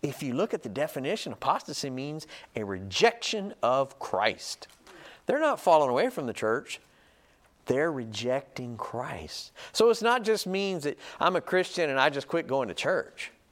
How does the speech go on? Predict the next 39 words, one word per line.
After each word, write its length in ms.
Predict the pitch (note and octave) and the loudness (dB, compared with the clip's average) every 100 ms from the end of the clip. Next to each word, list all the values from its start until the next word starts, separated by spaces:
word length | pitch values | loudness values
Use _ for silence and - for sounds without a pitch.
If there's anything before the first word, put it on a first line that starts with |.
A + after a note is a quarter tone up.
| _ _ _ _ _ _ _ _ _ | _ _ _ _ _ _ _ _ _
No. 440 | B2 F3 E3+ G#2 F#2 - - - | -8 -4 -2 -4 -8 -20 -20 -14
Apostasy 640 | - C#3+ G3 A#3 D3+ - B2+ | 0 8 8 8 0 -4 -4
means 280 | B2+ B2 A#2 | -4 -4 -6
you 220 | G#3+ D#3+ | -4 -4
are 200 | G2 F#2 | -4 -6
rejecting 680 | G2 F2+ G2+ C3 - G2 D#2 | -8 -6 0 0 -2 -8 -8
Christ. 640 | - G#2+ - - - - - _ _ _ _ _ _ - | -4 -4 -4 -8 -12 -16 -20 _ _ _ _ _ _ -2
And 80 | |
what 80 | D3+ | 0
are 60 | F#3 | 2
you 40 | |
doing? 360 | F3 C4 F4 E4+ - | 4 4 4 -2 -8
You're 80 | |
fighting 320 | F2 G2+ A#2 A#2+ | -2 0 0 -2
against 160 | B2+ | -6
the 40 | - | -2
sovereign 380 | A2+ G#2+ A#2 | 2 2 0
God, 220 | G#2 E2+ E2+ | 0 0 0
aren't 260 | G2 - | -2 -6
you? 60 | - _ _ _ - - - | -14 _ _ _ -20 -18 -4
And 80 | C#3 | 0
there's 180 | G3+ E3+ | 2 2
another 300 | E3 G#3 G3 | 4 4 6
word 260 | C3 A2 | 4 2
that 140 | G2 F#2 - - | 0 -6 -10 0
popped 240 | B2 G#2 B2 | 2 2 -2
up 160 | - | -4
in 100 | A2+ | -4
there. 140 | G2 G2 | -4 -4
It's 80 | |
called, 400 | - C#3 A#2 F#2 - - - - | 4 4 4 0 -14 -18 -12 -6
and 120 | G2+ | 0
I'm 100 | B2 | 0
gonna 300 | C3+ C3+ B2 - | 0 -2 -2 -6
butcher 420 | A2 E3+ - G#2 | -2 -2 0 -2
it 40 | |
probably, 400 | - E3 D3 A2 | 4 6 6 2
but, 340 | F#2+ G#2 - _ - - - - | 0 0 -2 _ -20 -20 -20 -2
uh, 520 | A2+ A2+ A2+ G#2 G2 | 6 8 8 8 6